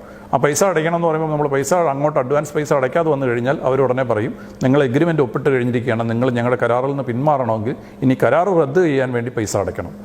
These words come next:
അപ്പോൾ പൈസ അടയ്ക്കില്ല എന്ന് പറഞ്ഞു കഴിഞ്ഞാൽ പറയും, "ഞങ്ങളിതാ ലീഗൽ കേസ് ഫയൽ ചെയ്യാൻ പോവാണ്." പിന്നെ ഒരു അഡ്വക്കേറ്റ് എന്നുള്ള നിലയിൽ ഒരാൾ കോൺടാക്ട് ചെയ്യും. അവർ പറയും, "ഞങ്ങൾ പലതും ഇപ്പോൾ ഈ വന്ന പരാതികൾ ഒന്ന് രണ്ടെണ്ണം ഗുജറാത്തിൽ നിന്നൊക്കെ പറഞ്ഞിട്ടാണ് വന്നത്, ഗുജറാത്ത് ഹൈക്കോടതിയിൽ ഞങ്ങൾക്കെതിരെ കേസ് ഫയൽ ചെയ്യാൻ പോവാണ്."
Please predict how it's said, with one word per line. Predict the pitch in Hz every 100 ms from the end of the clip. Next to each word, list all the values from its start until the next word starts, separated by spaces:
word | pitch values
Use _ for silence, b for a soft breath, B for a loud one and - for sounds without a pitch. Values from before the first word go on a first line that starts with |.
| B B B -
അപ്പോൾ | 160
പൈസ | 180 175 170
അടയ്ക്കില്ല | 196 175 175 190 180
എന്ന് | 180
പറഞ്ഞു | 165 165
കഴിഞ്ഞാൽ | 160 170
പറയും, | 160 147 180
"ഞങ്ങളിതാ | 175 143 147 139
ലീഗൽ | 139 131 156 151 151 139
കേസ് | 135
ഫയൽ | 143 139
ചെയ്യാൻ | 123 123 117
പോവാണ്." | 110 107 127 B -
പിന്നെ | 139
ഒരു | 143
അഡ്വക്കേറ്റ് | 123 139 156 151
എന്നുള്ള | 147 131
നിലയിൽ | 120 123
ഒരാൾ | 113 113
കോൺടാക്ട് | 113 113 107 117 -
ചെയ്യും. | 117 - -
അവർ | 127 120
പറയും, | 117 117 - B B
"ഞങ്ങൾ | 123 120 120 120 - -
പലതും | 123 127 139 143
ഇപ്പോൾ | 135 117 147
ഈ | 135
വന്ന | 135 151
പരാതികൾ | 139 139 147 143
ഒന്ന് | 139
രണ്ടെണ്ണം | 135 135 139
ഗുജറാത്തിൽ | 123 127 139 165
നിന്നൊക്കെ | 147 139
പറഞ്ഞിട്ടാണ് | 127 120 117 107
വന്നത്, | 98 101 - B B -
ഗുജറാത്ത് | 131 160 160
ഹൈക്കോടതിയിൽ | 135 123 139 135 127
ഞങ്ങൾക്കെതിരെ | 117 120 127 120 117
കേസ് | 113 113
ഫയൽ | 120 120
ചെയ്യാൻ | 113 113
പോവാണ്." | 113 147